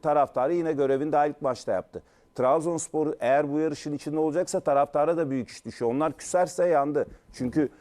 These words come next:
rakiplerin bakıyorsun daha büyük bütçeleri var. Çok iyi kadrolar kurdu. En büyük gücü Trabzonspor'un şu anda yarışta tutacak Trabzonspor taraftarıdır.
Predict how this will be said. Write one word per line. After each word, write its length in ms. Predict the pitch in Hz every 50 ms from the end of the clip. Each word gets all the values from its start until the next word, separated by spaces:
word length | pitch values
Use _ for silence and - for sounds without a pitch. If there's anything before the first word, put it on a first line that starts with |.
| _ _ _ - 92
rakiplerin 680 | 113 117 - - 180 - - - 135 151 151 185 175 156
bakıyorsun 460 | 147 139 - 160 147 - 185 185 160
daha 220 | 156 151 170 156
büyük 180 | 151 139 120 127
bütçeleri 420 | 120 - - - 117 104 107 104
var. 120 | 104 98 -
Çok 200 | - - 151 123
iyi 100 | 147 151
kadrolar 560 | 127 - 135 120 120 120 117 113 110 110 107 -
kurdu. 360 | 113 110 110 156 175 - - _ _ -
En 240 | 160 185 196 180
büyük 240 | 156 147 127 - -
gücü 300 | 131 123 113 139 175 147
Trabzonspor'un 760 | - 143 143 151 160 143 151 147 127 - - - 127 120 120
şu 180 | - - 151 143
anda 180 | 135 135 127
yarışta 440 | 127 127 131 135 127 - - - 139
tutacak 460 | 120 - 123 127 127 165 180 - -
Trabzonspor 600 | - 127 127 139 131 143 135 120 - - 127 123
taraftarıdır. 680 | - - 113 113 113 113 - 120 113 110 110 101 - -